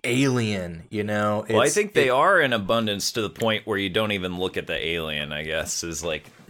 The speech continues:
Speaker 2: the, if you look at
Speaker 1: Yeah.
Speaker 2: the amount of bodies versus, like, Anchorhead and Obi-Wan was, like, a bunch of people in brown cloaks, <laughs> you know,
Speaker 1: Right.
Speaker 2: like, disheveled. This is, like, it just, the background has a bunch of background aliens that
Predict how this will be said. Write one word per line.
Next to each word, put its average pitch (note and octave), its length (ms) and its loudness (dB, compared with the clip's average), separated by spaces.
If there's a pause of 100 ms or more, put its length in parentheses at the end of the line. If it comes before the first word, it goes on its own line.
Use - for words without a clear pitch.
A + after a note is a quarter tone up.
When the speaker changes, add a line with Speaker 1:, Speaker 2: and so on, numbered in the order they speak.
(240)
Speaker 2:
the, B2+ 240 -8
if D3 120 0
you G3 120 6
look D#3+ 120 8
at A2 200 4
Speaker 1:
Yeah. D3+ 80 6
Speaker 2:
the C3 180 0
amount C3 300 2
of G#2 140 -6
bodies G#2 580 0
versus, F2+ 500 -4
like, E2+ 200 0
Anchorhead E2 880 -2
and F2 120 -4
Obi-Wan D#2+ 540 -2
was, D2 160 -8
like, D#2 360 -6
a G#2 80 -2
bunch G2 220 -2
of E2+ 100 -8
people E2+ 360 -4
in D#2+ 120 -6
brown D#2+ 380 -2
cloaks, - 760 -4 (140)
<laughs> - 140 -10
you G#2+ 100 -2
know, F#2 180 0
Speaker 1:
Right. - 200 -4
Speaker 2:
like, - 420 -4
disheveled. G2+ 560 0
This C3 160 2
is, C3+ 140 -2
like, A2+ 320 2 (480)
it A2+ 80 -4
just, C3+ 260 0
the C#3 80 2
background A#2 560 2
has A2 180 0
a G#2 60 -2
bunch G2+ 200 -2
of E2+ 80 -6
background F2 640 0
aliens D#2+ 720 -2
that E2+ 220 -4